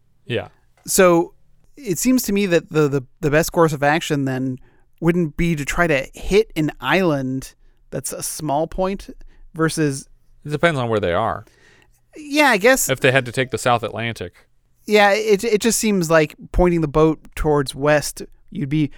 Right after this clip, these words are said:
Speaker 2: more likely to run into other ships.
Speaker 1: Yeah, well, someone also says something about going to Bermuda anyway. Like, their plan was to meet someone in Bermuda.
Speaker 2: Right,
Speaker 1: It's
Speaker 2: I
Speaker 1: like,
Speaker 2: think that,
Speaker 1: was
Speaker 2: that was
Speaker 1: that
Speaker 2: a, a
Speaker 1: the
Speaker 2: coaling station or something.
Speaker 1: Yeah, so maybe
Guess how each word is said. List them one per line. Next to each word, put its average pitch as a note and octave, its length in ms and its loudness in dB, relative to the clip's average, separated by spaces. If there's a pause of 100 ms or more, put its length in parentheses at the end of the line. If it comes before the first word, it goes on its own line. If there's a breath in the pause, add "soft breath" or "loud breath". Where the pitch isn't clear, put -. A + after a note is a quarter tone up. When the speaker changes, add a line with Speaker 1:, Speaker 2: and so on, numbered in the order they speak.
Speaker 2:
more D#3 160 4
likely D#3 300 4
to C#3+ 100 0
run D3 140 2
into C#3+ 260 -2
other C#3+ 180 -2
ships. - 580 -8
Speaker 1:
Yeah, F#3 160 4
well, F#3 180 4
someone A#3+ 260 2
also E3+ 320 0
says E3 280 2
something D3 340 -4
about C3 260 2
going C3+ 260 0
to B2+ 120 -6
Bermuda A2+ 560 0
anyway. G2 580 -6 (160)
Like, G#2 260 -4
their A2 120 0
plan A#2+ 320 -6
was G#2+ 140 -6
to G#2+ 80 -6
meet A2+ 260 -8
someone A2+ 300 -8
in G2+ 120 -10
Bermuda. F#2+ 720 -6
Speaker 2:
Right, D#3 300 2
Speaker 1:
It's - 80 -2
Speaker 2:
I D#3+ 40 2
Speaker 1:
like, E3+ 200 2
Speaker 2:
think - 180 -20
that, D#3 140 0
Speaker 1:
was C#3+ 160 2
Speaker 2:
that C3+ 160 4
was B2+ 80 -6
Speaker 1:
that - 160 -20
Speaker 2:
a, C#3+ 60 -8
a - 20 -8
Speaker 1:
the B2 160 -2
Speaker 2:
coaling D#3 260 0
station C#3 400 -6
or C3+ 80 -8
something. D#3+ 360 -12 (140)
Speaker 1:
Yeah, A#2+ 320 2
so D3 220 2
maybe D#3 400 2